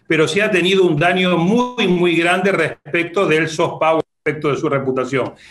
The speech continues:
Y esto es muy importante también de cara a América Latina. El caso de la Cancillería, eh, de venezolana, el caso del propio gobierno autoritario en Nicaragua y muchos otros,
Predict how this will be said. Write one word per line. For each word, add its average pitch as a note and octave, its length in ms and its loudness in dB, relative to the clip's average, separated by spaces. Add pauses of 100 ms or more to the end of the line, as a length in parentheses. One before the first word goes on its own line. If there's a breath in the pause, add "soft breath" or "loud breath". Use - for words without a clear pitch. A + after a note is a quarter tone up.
(140)
Y A3 100 0
esto C4 180 0
es F#3+ 60 2
muy A3+ 180 2
importante G3 500 0
también F3 360 0
de F3 100 0
cara F3+ 280 0
a D#3+ 40 -2
América F3 380 0
Latina. B2 600 -2 (640)
El A2+ 160 -16
caso D3+ 240 0
de D3+ 60 2
la D3 120 0
Cancillería, D#3 1040 2
eh, C#3 300 -2
de C3 80 0
venezolana, C#3+ 800 0
el A#2 100 -4
caso C#3+ 520 0 (180 loud breath)
del C3+ 220 0
propio E3 360 2
gobierno D3 880 2
autoritario C#3+ 840 0
en C#3+ 100 0
Nicaragua D3 640 2
y C3 40 0
muchos D3+ 360 0
otros, F#3 480 0